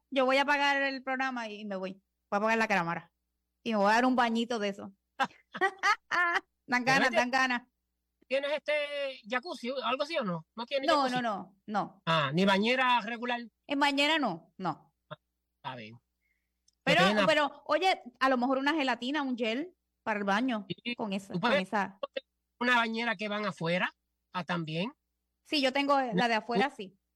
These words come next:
Speaker 2: en el
Speaker 1: Ujú.
Speaker 2: futuro que puedas poner las flores, de, eh, sembrar tu árbol de ylang ylang y ponerle flores.
Speaker 1: A ver, María, qué rico. Mira,
Speaker 2: Wow.
Speaker 1: ya se nos, esto se acabó, pero dime dónde las personas se pueden comunicar contigo.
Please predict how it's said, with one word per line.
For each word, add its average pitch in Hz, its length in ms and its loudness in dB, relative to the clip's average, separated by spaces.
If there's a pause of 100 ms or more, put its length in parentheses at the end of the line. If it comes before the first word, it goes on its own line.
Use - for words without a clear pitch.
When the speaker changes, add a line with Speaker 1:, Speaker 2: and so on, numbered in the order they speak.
(220)
Speaker 2:
en - 80 -4
el 185 100 2
Speaker 1:
Ujú. - 60 -4
Speaker 2:
futuro 180 340 0
que 202 120 -4
puedas 180 240 0
poner 190 240 0
las 175 140 -2
flores, 180 300 -2
de, 175 260 -4
eh, 170 240 -2
sembrar 175 300 2
tu 185 80 0
árbol 175 260 2
de 170 120 -2
ylang 180 200 -2
ylang 240 220 -2 (400)
y 185 100 -4
ponerle 175 340 0
flores. 220 380 -2 (800)
Speaker 1:
A 208 80 -8
ver, 214 120 -4
María, 156 180 -6
qué 180 120 -2
rico. 165 380 -12 (260)
Mira, 277 340 0
Speaker 2:
Wow. 139 200 0 (360)
Speaker 1:
ya 254 260 0
se 311 100 0
nos, 302 240 4 (120)
esto 277 280 0
se 311 100 0
acabó, 311 600 2
pero 330 260 2
dime 285 180 -6
dónde 277 220 -6
las 269 100 -6
personas 277 340 -6
se 302 80 -6
pueden 240 260 -4
comunicar 220 540 -4
contigo. 208 540 -4